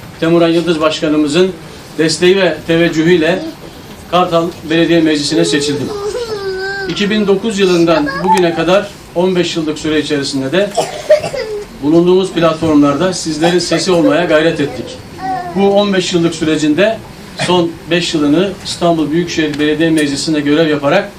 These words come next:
hakkaniyetle yerine getirmeye çalışıyoruz. Bu on sekiz yıllık hizmet yolculuğumuza belediye başkan adaylığını da ilave ederek bir üst perdeye taşıma niyetiyle yola çıkıyoruz. Kartal'da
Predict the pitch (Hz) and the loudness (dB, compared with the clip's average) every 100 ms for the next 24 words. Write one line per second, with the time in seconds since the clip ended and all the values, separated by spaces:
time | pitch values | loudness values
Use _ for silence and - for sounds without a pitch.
0 | - - - - - 202 - 165 165 135 | -20 -20 -20 -14 -8 -4 0 2 2 0
1 | 175 160 151 160 151 143 139 156 175 156 | 0 0 2 2 2 0 0 2 0 0
2 | 151 - 147 - - - - - - - | -2 -2 -2 -4 -10 -14 -16 -18 -18 -18
3 | - - - 220 220 226 226 220 208 196 | -18 -18 -4 2 4 2 2 -2 -2 0
4 | 202 196 - - - - - 160 165 208 | 2 0 -2 -12 -20 -20 -6 -4 0 0
5 | 202 156 160 165 165 165 160 151 175 208 | -2 -4 -2 0 2 2 2 2 4 2
6 | 208 - - 294 139 151 170 170 190 180 | 0 -6 -6 -8 -6 0 2 2 2 2
7 | 170 - 190 180 170 165 175 175 185 196 | 0 0 0 2 2 2 2 4 2 2
8 | 170 - - 156 151 147 151 - 175 185 | 2 0 -2 -2 2 2 0 0 0 0
9 | 196 - - - 143 151 190 170 180 160 | -2 -6 -14 -10 -6 0 0 0 -4 0
10 | 165 151 165 185 202 - - - - 170 | 0 2 2 2 -2 -8 -20 -14 -6 -4
11 | 170 180 180 165 147 160 202 202 - - | 0 2 4 4 2 2 0 0 -8 -16
12 | - 160 170 160 - 147 123 - 1047 - | -2 2 2 0 -2 -2 -2 -6 -10 -10
13 | 1077 1017 - - - - - - - - | -12 -12 -14 -14 -16 -16 -16 -10 -8 -8
14 | - - - - - 392 403 - - - | -16 -16 -16 -18 -18 -16 -16 -18 -18 -18
15 | - - - - 202 214 214 214 214 214 | -20 -20 -20 0 4 4 4 4 4 4